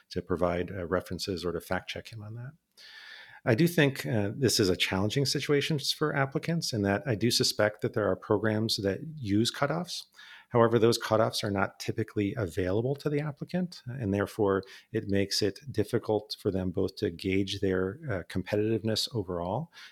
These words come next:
as well as their likelihood of, um, s-, being selected for an interview, uh,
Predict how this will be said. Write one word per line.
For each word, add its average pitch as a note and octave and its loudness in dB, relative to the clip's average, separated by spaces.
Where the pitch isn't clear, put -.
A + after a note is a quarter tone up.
as F#2+ -4
well G2 4
as F2+ 0
their F2+ -2
likelihood F#2 -4
of, F#2 -8
um, F2 -8
s-, - -2
being G2+ 2
selected - 0
for G2 -2
an F#2+ -2
interview, A2 -2
uh, G#2+ -6